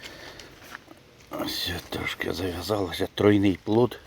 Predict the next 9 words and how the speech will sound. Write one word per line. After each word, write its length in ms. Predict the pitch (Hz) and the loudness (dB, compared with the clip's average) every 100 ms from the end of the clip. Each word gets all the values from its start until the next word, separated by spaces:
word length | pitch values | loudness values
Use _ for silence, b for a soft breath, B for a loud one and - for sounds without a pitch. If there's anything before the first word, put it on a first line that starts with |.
| - - B B B B B B B - - | -20 -20 B B B B B B B -18 -6
нектарина. 920 | 92 - - 98 92 85 73 - - - - - B B B B B B - | -4 -4 -2 0 0 -4 -6 -6 -8 -8 -20 -20 B B B B B B -10
Ну 240 | - - | -4 2
і 40 | 104 | 4
абрикоса 680 | 98 92 - 82 71 - 76 | 4 2 0 -4 -4 -6 -8
це 180 | 76 82 | -6 0
рання. 500 | 110 123 113 107 - - - - _ B B B B B B B B - - - | 2 2 0 -2 -4 -16 -20 -20 _ B B B B B B B B -20 -20 -10
О, 80 | 87 | -6
на 280 | 82 98 110 | -2 0 2
шовковиці. 880 | - 113 - 127 113 101 - - | 2 2 4 6 6 4 -2 -4